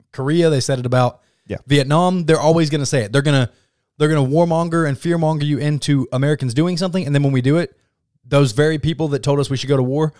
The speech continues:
Speaker 1: are now gonna be saying, "Oh my God, look at what we're doing."
Speaker 2: Yeah.
Speaker 1: Atrocities.
Speaker 2: Yeah.
Speaker 1: Why are we here? Get 'em out of there. Just don't fall for it, people. Let's, let's worry about America here a little more, 'cause we've, we've let God, the, the talk of God, the word of God, God's name in general has been completely removed from everything.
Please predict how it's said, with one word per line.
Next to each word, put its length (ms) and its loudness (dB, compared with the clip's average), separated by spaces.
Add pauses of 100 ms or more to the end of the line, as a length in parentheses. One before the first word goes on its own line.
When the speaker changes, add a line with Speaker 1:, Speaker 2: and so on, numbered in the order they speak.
Speaker 1:
are 120 0
now 160 2
gonna 140 0
be 60 0
saying, 320 -4
"Oh 100 2
my 160 0
God, 300 0
look 120 -2
at 60 -4
what 140 -2
we're 60 0
doing." 300 -2 (220)
Speaker 2:
Yeah. 120 -16 (300)
Speaker 1:
Atrocities. 720 -2 (140)
Speaker 2:
Yeah. 140 -16 (200)
Speaker 1:
Why 160 2
are 40 4
we 100 4
here? 140 6
Get 120 2
'em 80 2
out 140 4
of 60 0
there. 180 -6
Just 200 -4
don't 200 -4
fall 160 -8
for 180 -10
it, 120 -14
people. 360 -6 (880)
Let's, 320 -4 (160)
let's 220 -4
worry 240 2
about 200 4
America 380 2
here 300 0
a 80 -6
little 160 0
more, 340 -2
'cause 180 -4
we've, 320 -2 (720)
we've 180 -2
let 360 -2
God, 480 0 (520)
the, 280 -2
the 80 -8
talk 280 0
of 80 -8
God, 360 2
the 80 -2
word 280 0
of 80 -4
God, 360 0
God's 280 0
name 220 2
in 100 0
general 300 2
has 140 0
been 120 -4
completely 320 -2
removed 240 2
from 80 -2
everything. 380 0